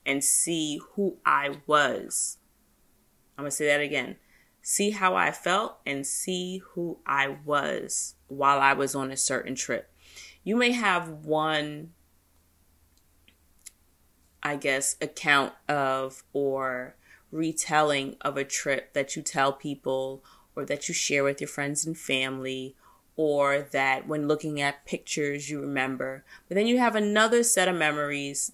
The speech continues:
that are unlocked when you're able to read your own handwriting and read your own words on paper. You can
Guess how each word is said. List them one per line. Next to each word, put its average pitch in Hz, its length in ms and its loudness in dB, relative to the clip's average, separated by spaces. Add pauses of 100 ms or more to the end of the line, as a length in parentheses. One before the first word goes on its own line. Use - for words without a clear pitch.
that 139 420 4
are 143 180 2
unlocked 139 520 0
when 143 100 -4
you're - 140 -4
able 139 240 -4
to 131 500 -6 (460)
read 175 240 -2
your 170 120 6
own 165 200 4
handwriting 151 720 2 (480)
and 139 560 0
read 160 320 -4
your 147 100 0
own 139 300 0
words 120 640 2 (100)
on 131 160 -2
paper. - 460 -4 (560)
You 160 320 -6
can 147 640 0